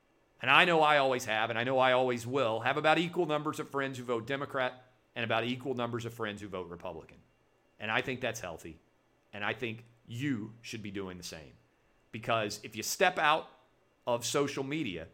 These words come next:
what you find time after time after time is we all have a lot more in common than we do different. And if you're angry, somebody else is probably just as angry on the other side. But guess what?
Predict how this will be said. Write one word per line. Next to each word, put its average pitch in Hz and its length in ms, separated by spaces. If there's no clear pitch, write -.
what 139 280
you 156 80
find 135 500
time 156 560
after 107 300
time 135 500
after 135 280
time 90 460
is 107 160
we 104 240
all 143 300
have 78 320
a 107 60
lot 117 380
more 120 220
in 110 80
common 104 400
than 98 140
we 95 100
do 90 160
different. 82 400
And 101 120
if 92 120
you're 151 280
angry, 147 400
somebody 127 440
else 113 240
is 113 80
probably 104 460
just 127 300
as 123 100
angry 110 360
on 95 140
the 90 120
other 85 180
side. 113 440
But 87 120
guess 110 220
what? 90 260